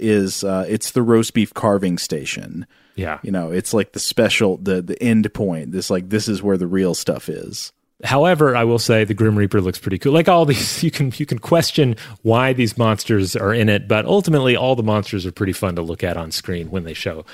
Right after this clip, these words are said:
Speaker 2: up. Uh, some of them look great. Uh, some of them look, uh, ambitious, but, but interesting. Uh, s-, they are ultimately the stars of this picture.
Speaker 1: I wanna be a Reapomaniac, have fun with my family and friends. <laughs>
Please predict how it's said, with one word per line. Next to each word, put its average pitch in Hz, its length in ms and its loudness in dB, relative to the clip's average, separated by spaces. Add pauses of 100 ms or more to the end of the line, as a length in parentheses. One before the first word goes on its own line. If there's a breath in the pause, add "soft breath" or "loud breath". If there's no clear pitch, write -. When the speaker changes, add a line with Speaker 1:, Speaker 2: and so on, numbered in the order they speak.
(120 loud breath)
Speaker 2:
up. 87 260 -4 (360 loud breath)
Uh, 87 300 -2 (580)
some 160 220 2
of 170 80 4
them 135 160 6
look 113 120 2
great. 104 520 2
Uh, 110 160 0
some 127 200 0
of 120 60 2
them 113 180 2
look, 110 280 2 (360)
uh, 98 200 -2 (100)
ambitious, 127 640 2
but, 110 400 0
but 113 160 2
interesting. 117 640 2 (480 loud breath)
Uh, 110 200 2
s-, 104 300 -2
they 131 280 2
are 135 100 4
ultimately 104 540 2
the 92 100 -2
stars 85 380 -2
of 80 80 -6
this 78 160 -12
picture. - 400 -14 (560)
Speaker 1:
I 117 140 2
wanna 123 240 4
be 110 200 2
a 101 60 2
Reapomaniac, 98 960 -2
have 92 220 -8
fun 98 280 -4
with 92 180 -8
my 95 80 -4
family 90 420 -6
and 87 120 -8
friends. 87 580 -10 (340)
<laughs> - 60 -14